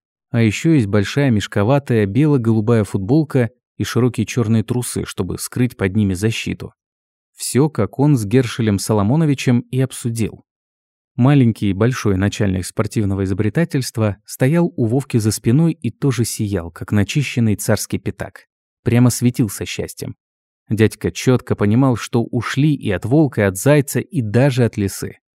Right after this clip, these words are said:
Не то что перегнать нас, даже канадцы не смогут. А и просто догнать у них не выйдет. Тут десятилетия лучшие умы человечества думали. Может, про десятилетия невысокий?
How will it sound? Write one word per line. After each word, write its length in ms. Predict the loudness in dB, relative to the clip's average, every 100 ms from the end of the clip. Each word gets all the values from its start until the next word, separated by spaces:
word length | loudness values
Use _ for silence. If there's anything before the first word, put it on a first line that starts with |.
| _ _ _
Не 160 | 2 4
то 180 | 4 0
что 220 | 2 0
перегнать 540 | 2 2 4 4 2
нас, 220 | -4 -8 -2
даже 260 | 0 2
канадцы 420 | 2 2 2 2 0
не 120 | 0
смогут. 460 | 0 0 0 -6 _ _ _ _ _
А 140 | -2 0
и 80 | 0
просто 440 | 4 4 4 2
догнать 460 | 4 6 6 4 2
у 40 |
них 220 | 0 2
не 100 | 2
выйдет. 440 | 4 2 0 -8 -16 _ _ _ _
Тут 140 | -2 0
десятилетия 720 | 0 0 2 4 4 2 0
лучшие 400 | 2 0 2 4
умы 200 | 4 2
человечества 720 | 0 2 2 0 -4 -4 -2
думали. 360 | 0 0 -2 2
Может, 380 | 4 4 2
про 140 | 0 -2
десятилетия 680 | 0 -2 0 2 2 2 2
невысокий? 720 | 2 0 2 2 2 -6